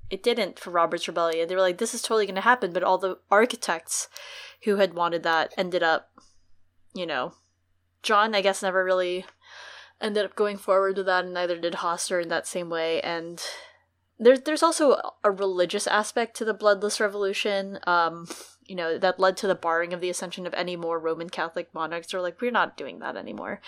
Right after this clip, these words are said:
And, you know, the religion of monarchs is a part of this chapter,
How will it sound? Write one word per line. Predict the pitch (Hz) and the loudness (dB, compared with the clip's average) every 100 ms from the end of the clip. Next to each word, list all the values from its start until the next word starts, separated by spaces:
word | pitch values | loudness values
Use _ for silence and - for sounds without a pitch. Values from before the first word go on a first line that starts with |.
| - - - - - | -16 -14 -16 -10 -2
And, | 190 175 170 170 - _ | 0 0 -6 -10 -14 _
you | 233 | -2
know, | 285 | 2
the | 247 233 | 4 6
religion | 262 302 - 285 | 6 6 2 0
of | 277 240 | 0 2
monarchs | 269 226 180 - - | 0 0 -6 -10 -4
is | 240 240 | -2 -2
a | |
part | 233 226 214 | -2 -4 -4
of | 208 | -6
this | 196 | -6
chapter, | - 196 - - 160 | -4 -6 -6 -8 -10